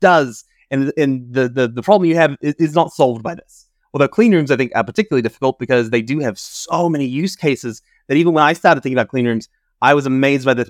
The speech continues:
use cases I was just stumbling upon without even sort of talking about with folks. And then I would chat with folks and I'd be like, "Oh my God, you're right. It's so much wider than I think." Like,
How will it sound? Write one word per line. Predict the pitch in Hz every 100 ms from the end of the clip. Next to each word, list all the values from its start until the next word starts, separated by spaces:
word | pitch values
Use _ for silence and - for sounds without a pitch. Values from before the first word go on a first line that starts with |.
| _
use | 143 131
cases | 143 120 104
I | 123
was | 156 151
just | - 107 - _ -
stumbling | - 147 202 170 127
upon | 98 117 107 107 104
without | 117 120 123
even | 120 117 107
sort | 117
of | 98
talking | 147 180
about | 190 190
with | 180
folks. | 240 220 _ _ _
And | 139
then | 175
I | 170
would | 151 -
chat | 220 -
with | 190
folks | 180
and | 170
I'd |
be | 151
like, | 131
"Oh | 165
my | 175 107
God, | 101 165 110
you're | 123
right. | 151 95
It's | -
so | - 190
much | 135 -
wider | 135 143 139
than | 127
I | 107
think." | - 190
Like, | 120